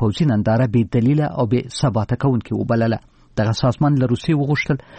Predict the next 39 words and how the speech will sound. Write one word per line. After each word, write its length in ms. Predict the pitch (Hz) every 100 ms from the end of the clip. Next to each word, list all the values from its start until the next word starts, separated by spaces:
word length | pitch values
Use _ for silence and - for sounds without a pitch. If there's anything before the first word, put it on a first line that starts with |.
| - -
چې 60 | -
تور 140 | 180 -
سمندرګي 520 | 123 113 104 110 127 -
کې 100 | 143 - - 113
د 20 | - -
اوکراین 380 | - 139 143 143
سمندري 440 | - 110 110 123 165
وسایطو 540 | 127 - 110 113 107
ته 120 | - 107 - -
د 80 | - 120
تګ 120 | 110 98
راتګ 260 | 110 - 113 -
اجازه 300 | 131 131 123 104
ورکړي. 300 | 101 127 113 - - -
د 40 | 113 110
روسیې 220 | - 143 110
دا 80 | 117 104
ګام 140 | 143 147
د 80 | 123
اروپایي 300 | 120 - 139 139
ټولنې 280 | 143 143 135
او 80 | 113
اوکراین 320 | - 165 147
لخوا 200 | 110 120 110
هم 100 | 107 - - -
غندل 300 | 143 139 143 -
شوی 240 | 160 101 98
دی. 80 | 98 - _ - - 110
د 20 | 120
روسیې 220 | 101 151 135
او 60 |
اوکراین 320 | 123 - 147 135
ترمنځ 260 | 143 139 131 - - 143
وروسته 240 | 131 -
له 80 | 127 131
هغه 120 | 127
اړیکې 360 | 120 131 123 -
خرابې 340 | 117 135
دي 60 | 143